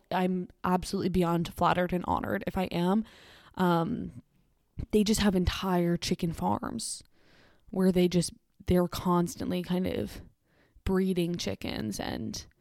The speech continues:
and then unfortunately slaughtering them for mass consumption. And it is, it's a gigantic operation, Big Chicken, for sure.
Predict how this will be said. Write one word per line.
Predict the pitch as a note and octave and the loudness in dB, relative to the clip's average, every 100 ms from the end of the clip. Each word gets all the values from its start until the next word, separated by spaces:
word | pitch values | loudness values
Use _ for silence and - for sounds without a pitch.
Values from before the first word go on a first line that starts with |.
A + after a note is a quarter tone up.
| _ _ _ | _ _ _
and | - F3+ | -2 2
then | F3 E3+ E3+ D3+ - - | 2 2 0 -4 -8 -2
unfortunately | F3 - F3+ - - - | -2 2 0 0 -4 -2
slaughtering | E3 - F#3 F3 F#2 G#2 A2 | -2 2 2 2 0 -2 -4
them | F2 G#2+ | -4 -6
for | G#2+ - F3+ F3 | -4 2 4 4
mass | F3 E3+ F3+ - | 2 -2 -2 -4
consumption. | G3 E3+ - - - G3+ - _ _ _ _ _ _ | -4 -2 -2 -4 -6 -8 -16 _ _ _ _ _ _
And | - F#3+ | 0 2
it | G3+ | 4
is, | G3+ F#3 - | 2 0 -2
it's | - G3+ F#3+ | 0 0 0
a | |
gigantic | F3 F3 E3+ - E3+ F3 - | 2 2 0 0 0 0 -2
operation, | - - - - - A3 G3+ | -4 -4 -4 -4 -4 -2 2
Big | F#3 - | 2 0
Chicken, | - - - - | -4 -6 -6 -8
for | G#3+ G3+ | -4 -2
sure. | F3 - - - | -2 -2 -4 -6